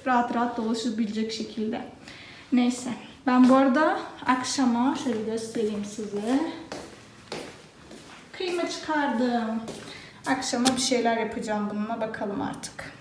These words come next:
Birkaç saattir yokuz arkadaşlar. <laughs> Sebebi de bu. Evet, doğum çantasını hazırlamaya başladık. Aslında ben size videosunu daha erken çekmek istiyordum. Ama, e, ya şu an hala çekmedim. O ayrı bir <laughs> konu ama,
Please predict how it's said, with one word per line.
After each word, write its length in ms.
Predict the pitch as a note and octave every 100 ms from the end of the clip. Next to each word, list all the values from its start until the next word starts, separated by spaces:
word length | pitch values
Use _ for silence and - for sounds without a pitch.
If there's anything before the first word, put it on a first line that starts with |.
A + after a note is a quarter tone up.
| - - - _
Birkaç 380 | D#4 - C4 C4
saattir 680 | - B3+ B3 - C#4 D4 -
yokuz 340 | C4+ D4 - B3
arkadaşlar. 1000 | A#3+ - B3 A3+ - - C4 G3 B3+ -
<laughs> 60 | -
Sebebi 500 | C#4 C4 B3 A#3+ A#3+
de 180 | C4+ -
bu. 240 | A#3 C4+ - - - - -
Evet, 400 | B3 A#3+ A#3+ -
doğum 220 | C4 C4 C4
çantasını 580 | C#4 B3+ B3+ B3+ C4+
hazırlamaya 600 | C4 A3 A#3 A#3+ B3+ C4
başladık. 520 | A#3+ B3 - B3 C#4+ -
Aslında 360 | C4 - C#4+ C4+
ben 120 | C#4 C#4
size 280 | C#4+ C#4
videosunu 500 | B3+ A#3 B3+ C#4 C4
daha 200 | A#3+ A#3+
erken 260 | A#3+ - A#3+
çekmek 400 | B3+ A#3+ B3+ B3
istiyordum. 560 | - - A3+ G#3 B3+ D4 - - - - - -
Ama, 460 | C#4 C4 C#4 C#4+ C#4+
e, 400 | B3 A#3+ A#3+ A#3+ A#3+ - -
ya 100 | A#3+
şu 180 | - B3+
an 100 | B3+
hala 380 | C#4 C#4 C4 B3+
çekmedim. 540 | C4 - B3+ B3 A#3
O 80 | B3
ayrı 320 | C4 C4 C#4 D4
bir 100 | -
<laughs> 140 | -
konu 300 | C4 C#4 D#4
ama, 240 | E4 B3+